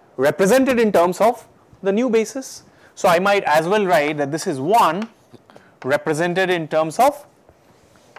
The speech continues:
B two, this is x represented in terms of B two,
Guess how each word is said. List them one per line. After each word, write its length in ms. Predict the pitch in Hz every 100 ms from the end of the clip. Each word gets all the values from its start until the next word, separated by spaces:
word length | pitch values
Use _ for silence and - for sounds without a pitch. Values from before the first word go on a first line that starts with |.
| 110
B 140 | 139
two, 400 | 139 262 262 240 - _ _ _ -
this 160 | 127 135
is 180 | 120 - 226
x 600 | 233 220 - - - - _ _ - - _ -
represented 640 | 127 151 151 170 175 175
in 140 | 170
terms 300 | 151 151 143
of 160 | 147 - 120
B 160 | 110
two, 320 | - 196 262